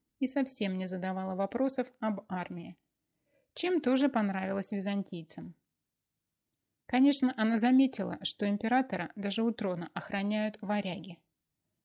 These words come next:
Это было приятно, но не удивило. Варяжские дружины сильны, их нанимали многие. Зато княгиня задала вопрос – поставивший в тупик патриарха.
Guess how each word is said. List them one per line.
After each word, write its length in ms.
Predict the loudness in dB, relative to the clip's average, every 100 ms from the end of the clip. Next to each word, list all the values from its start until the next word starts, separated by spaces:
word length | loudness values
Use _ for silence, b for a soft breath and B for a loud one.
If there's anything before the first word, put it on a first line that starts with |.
| _ _
Это 240 | 0 2
было 220 | 4 4 4
приятно, 640 | 0 -2 -6 -6 -10 -10 -12 _ _
но 180 | -4 -2
не 140 | 0 0
удивило. 560 | 0 -2 -6 -8 -12 -16 _ _ _ _ _ _ _ _ _ -6
Варяжские 640 | -2 0 0 -2 -2 -4
дружины 480 | 0 -2 2 4 4
сильны, 520 | 2 -4 -4 -6 -10 _ _ _ _ _
их 300 | 0 0 0
нанимали 500 | -2 0 2 2 2
многие. 560 | 2 2 0 -4 -10 -12 _ _ _ _ _ _ _ _ _ _ _ _ _ _ _ _ _ _ _ _ _ _ _ -4
Зато 400 | 0 0 2 2
княгиня 520 | 4 4 6 6 4
задала 360 | 2 2 2
вопрос – 640 | 2 0 0 -6 -6 -12 -14 _ _ _ _
поставивший 680 | -6 -2 0 0 -2 -4
в 80 | -6
тупик 440 | -6 -4 -4 -4 -4
патриарха. 720 | -6 -4 -4 -4 -8 -14